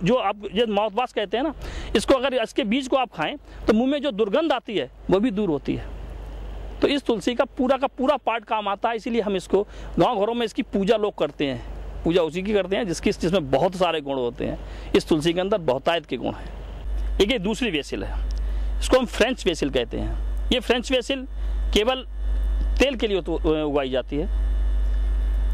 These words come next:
ये तुलसी लगभग पहाड़ों में चार हज़ार फीट तक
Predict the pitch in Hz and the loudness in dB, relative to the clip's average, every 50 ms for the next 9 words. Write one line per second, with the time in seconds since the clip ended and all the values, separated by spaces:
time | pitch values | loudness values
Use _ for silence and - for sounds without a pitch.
0 | - - - - - - - - - - - - - - - - - - - 170 | 2 2 2 2 2 0 0 0 0 2 2 2 2 2 2 2 2 2 4 2
1 | 233 277 - - 277 254 214 294 285 285 294 254 - - - - - - - - | 2 0 0 -2 -2 0 0 0 0 0 -2 -4 -6 -6 -2 0 0 2 2 2
2 | - - - - - - - - - - - - 175 196 240 226 208 247 277 - | 2 2 2 2 2 2 2 2 2 2 4 4 4 4 4 2 2 2 2 2
3 | - 233 180 180 180 190 190 202 190 - - 175 170 190 190 180 180 170 - - | 2 0 2 2 0 -2 -2 -4 -2 0 0 0 2 2 0 0 -2 -2 -2 -4
4 | 151 139 - 170 175 | -4 -2 0 -2 -2